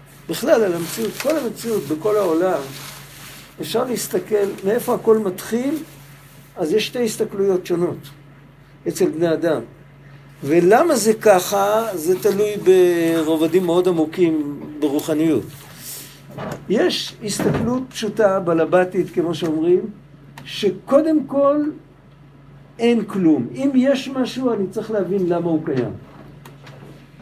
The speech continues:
מצד עצמו, אין כלום. זה הסתכלות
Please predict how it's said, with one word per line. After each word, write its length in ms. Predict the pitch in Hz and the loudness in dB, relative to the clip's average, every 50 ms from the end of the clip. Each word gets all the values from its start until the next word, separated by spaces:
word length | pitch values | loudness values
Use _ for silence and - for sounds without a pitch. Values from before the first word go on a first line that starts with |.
| - - - - - - | -20 -20 -20 -20 -10 -4
מצד 340 | 180 185 180 - 311 330 311 | -2 -2 0 0 -2 -2 -2
עצמו, 600 | 254 - - - 254 269 277 320 359 415 427 403 - - - - - - - | -2 -4 -4 -6 -4 -2 0 2 2 0 -2 -4 -10 -14 -20 -20 -20 -18 -10
אין 220 | - 330 415 370 - | -6 -4 -4 -4 -4
כלום. 320 | - 247 240 185 147 131 - - - - - - - - - - - - - - - - - - - - - - - - - - - - - - - - - - - - | -4 -2 0 0 -2 -2 -6 -14 -20 -20 -20 -20 -20 -20 -20 -20 -20 -20 -20 -20 -20 -20 -20 -20 -20 -20 -20 -20 -20 -20 -20 -20 -20 -20 -20 -20 -20 -20 -20 -20 -14 -6
זה 120 | 175 190 277 | -2 -2 0
הסתכלות 520 | 262 - - 254 - - 247 220 214 220 | 0 -2 -2 -4 -4 0 0 0 0 0